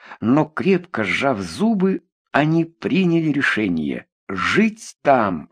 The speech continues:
и только там. Терпеливо и упорно, как муравьи, они вновь отстроили свой город, используя для этого любые материалы,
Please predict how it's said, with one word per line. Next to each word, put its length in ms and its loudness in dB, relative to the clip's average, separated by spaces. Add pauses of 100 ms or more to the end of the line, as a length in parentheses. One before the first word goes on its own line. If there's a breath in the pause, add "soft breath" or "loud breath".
(140)
и 100 -2
только 600 2
там. 440 -4 (1000)
Терпеливо 680 -2
и 180 -4
упорно, 760 -4 (320 loud breath)
как 200 -6
муравьи, 680 -6 (300)
они 320 0
вновь 600 -2
отстроили 680 -2
свой 300 -8
город, 480 -12 (460 loud breath)
используя 720 0
для 260 -2
этого 360 -8 (260 soft breath)
любые 680 4
материалы, 840 0